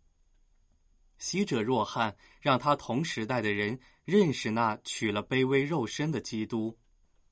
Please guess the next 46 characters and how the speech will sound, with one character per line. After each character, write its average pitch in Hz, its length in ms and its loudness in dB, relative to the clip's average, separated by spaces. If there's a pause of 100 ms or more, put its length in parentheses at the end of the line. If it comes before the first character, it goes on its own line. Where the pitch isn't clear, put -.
(160)
如 139 200 2
今 202 220 2
教 185 240 4
会 120 380 -2 (220)
也 127 200 6
要 185 140 4
让 196 240 2
人 110 360 -2
在 127 200 0
他 - 140 -6
的 120 100 -2
贫 110 320 -6
穷 104 340 -4 (120)
和 - 240 -2
我 113 160 2
们 104 100 -4
的 107 80 -4
生 139 240 -2
命 120 240 -2
中 123 280 -2 (220)
认 110 240 0
出 113 200 -6
基 117 240 -4
督。 120 280 -4 (840)
接 113 220 2
着， 101 260 -6 (360)
枢 208 180 -2
机 208 160 0
谈 107 280 -2
了 139 220 -2
新 160 240 -2
福 135 240 -4
传。 98 340 -6 (960)
圣 208 300 4
若 202 140 4
望 196 200 6
保 113 160 0
禄 131 100 -2
二 165 220 0
世 107 380 -2
称 135 240 -2
之 135 160 -2
为 107 260 -2
新 151 300 -4
热 165 240 0
情、 104 340 -6